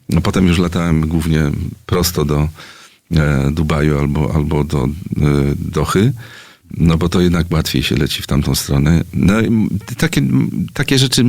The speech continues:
drobne niby, że nie lubię lotniska, chociaż przecież są jeszcze dwa inne lotniska, można tam lecieć. E, spowodowały to, że ten Londyn rzeczywiście dawno już mnie tam nie było. No ale wracając do Australii,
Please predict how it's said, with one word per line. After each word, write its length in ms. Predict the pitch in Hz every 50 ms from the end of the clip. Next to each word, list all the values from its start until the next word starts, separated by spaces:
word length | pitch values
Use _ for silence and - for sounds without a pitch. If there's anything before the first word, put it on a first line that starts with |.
| 117 82
drobne 500 | - 87 110 117 131 127 107 90 78 76
niby, 240 | 76 76 73 76 78
że 140 | 73 82 80
nie 120 | 80 82
lubię 300 | 82 85 80 82 78 73
lotniska, 720 | 67 60 65 78 76 - - 80 - - - 85 76 64
chociaż 360 | 80 - - - 92 85 - -
przecież 360 | - - 76 76 80 78 -
są 180 | - - 85 80
jeszcze 280 | 73 69 - - 80
dwa 220 | 76 78 80 80 76
inne 220 | 71 76 76 69
lotniska, 440 | 67 69 - - - - - - 67
można 260 | 67 69 73 78 64
tam 160 | - - 65
lecieć. 380 | 69 65 57 - - - - - - - - - - - - - - - - - _ - - -
E, 180 | 85 85 85
spowodowały 540 | 85 87 98 92 90 92 87 92 90 98 92
to, 160 | - 90 87
że 140 | 87 90 87
ten 240 | 85 90 87 90 85
Londyn 340 | 85 90 98 95 98 95 87
rzeczywiście 560 | 87 82 - 87 82 78 - - 76 73 73 76 - -
dawno 520 | - - 87 85 95 101 98 90 92 85
już 180 | 78 76 - -
mnie 60 | -
tam 160 | - - 67 76
nie 100 | 73 69
było. 280 | 71 76 73 76 - - - - - - - - - - - - - - - - - - -
No 80 | - 107
ale 120 | 110 117
wracając 400 | 117 120 117 117 180 190 190 151
do 80 | 131 123
Australii, 600 | 117 113 117 117 131 143 143 127 101 196 110